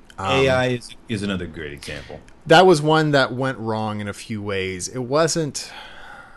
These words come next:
Speaker 1: a terrible movie,
Speaker 2: Mm.
Speaker 1: but it could have been better.
Speaker 2: Mm,
Speaker 1: You
Speaker 2: mm-hmm.
Speaker 1: know?
Speaker 2: Yeah, okay. I, I, I can buy that. I can buy that.
Speaker 1: Yeah, but
Speaker 2: But
Speaker 1: anyway.
Speaker 2: Minority Report, good, should be on there.
Speaker 1: I agree. Uh, Moon,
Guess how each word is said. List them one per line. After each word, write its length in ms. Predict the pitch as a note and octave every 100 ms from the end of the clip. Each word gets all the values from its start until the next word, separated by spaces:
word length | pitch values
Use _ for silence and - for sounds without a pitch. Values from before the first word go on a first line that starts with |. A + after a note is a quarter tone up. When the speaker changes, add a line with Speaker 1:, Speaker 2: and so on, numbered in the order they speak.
| - - - - - -
Speaker 1:
a 60 | -
terrible 540 | - - A#2 B2 A#2 A#2+
movie, 420 | A#2+ A#2 A#2+ A#2 A2+ - - - - _ - -
Speaker 2:
Mm. 200 | G2 F#2
Speaker 1:
but 140 | B2+
it 120 | A#2+
could 260 | - - B2+
have 140 | G#2+
been 220 | F#2 F2 E2
better. 340 | E2 A#1 E2+ - - -
Speaker 2:
Mm, 320 | C3 A2 F2 D2
Speaker 1:
You 140 | G2+
Speaker 2:
mm-hmm. 0 |
Speaker 1:
know? 240 | G2 F#2 F2+
Speaker 2:
Yeah, 240 | C#3 D#3
okay. 300 | F3 - A2 A#2 -
I, 60 | - -
I, 160 | E3+ -
I 20 |
can 140 | D3+ F#3
buy 140 | D2
that. 180 | D2 C#2+ - -
I 80 | A#2
can 120 | A#2+
buy 80 | -
that. 100 | -
Speaker 1:
Yeah, 200 | B2+ F#2 -
but 20 |
Speaker 2:
But 80 | A#2
Speaker 1:
anyway. 260 | G2 F3+ G3+
Speaker 2:
Minority 240 | G#3 G#3
Report, 500 | F#3 F3 D#3+ D3+ -
good, 340 | - A#2 G#2+ - -
should 200 | - F#2
be 100 | E2
on 140 | C#2+
there. 100 | C#2 -
Speaker 1:
I 60 | -
agree. 200 | F#2 D2 - - - - -
Uh, 280 | - D#3 D#3+
Moon, 640 | D#3 F3+ D4+ C#4 C3 F#2+